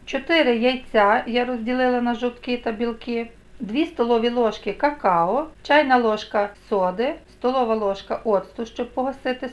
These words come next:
соду, один стакан подріблених горіхів, приблизно сто грам, та варення.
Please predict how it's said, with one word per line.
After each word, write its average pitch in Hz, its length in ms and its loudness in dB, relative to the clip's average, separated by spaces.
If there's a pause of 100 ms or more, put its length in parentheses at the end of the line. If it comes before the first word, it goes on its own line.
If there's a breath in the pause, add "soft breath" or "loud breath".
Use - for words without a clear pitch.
соду, 262 320 -4 (120)
один 311 320 0
стакан 233 500 0
подріблених 202 720 -4
горіхів, 208 640 -6
приблизно 262 520 -2
сто 254 220 -4
грам, 254 340 0 (280)
та 349 180 4
варення. 202 640 2